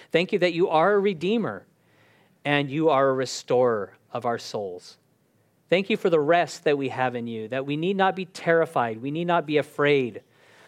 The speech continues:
of what we cannot control. But you, Lord, you are over all, and you are worthy to be trusted. You're worthy to be feared and reverenced. And may we praise and bless your name now and forever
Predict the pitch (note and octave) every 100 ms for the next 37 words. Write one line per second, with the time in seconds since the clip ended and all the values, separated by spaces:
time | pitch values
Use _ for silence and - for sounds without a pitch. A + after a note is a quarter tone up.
0 | - B2+ A#2+ D3+ D3 - D3 E3 D#3+ E3
1 | D3 - C#3 A2+ G2 - _ _ _ _
2 | C3+ C3+ C#3 B2 F#3+ G#3+ E3+ E3+ F3 D#3
3 | F#3+ G3 D#3+ F3 E3+ F3 F#3 E3+ G2+ -
4 | _ _ _ C3+ D3 D#3+ D#3+ D3+ C3+ E3
5 | F#3 F#3 E3+ C#3+ B2+ - - F3 - B2
6 | A2 B2 B2 C3+ C3+ C3 A#2 A#2+ - D#3
7 | E3+ F3 D#3 D3+ D3+ B2 G#2+ - - _
8 | - - - C#3+ D3 C#3+ C3+ - D#3+ F3+
9 | - D#3 C3 F3+ - F#3+ E3 B2 B2 D#3
10 | G#3 G3+ E3 D3 A#2 A2+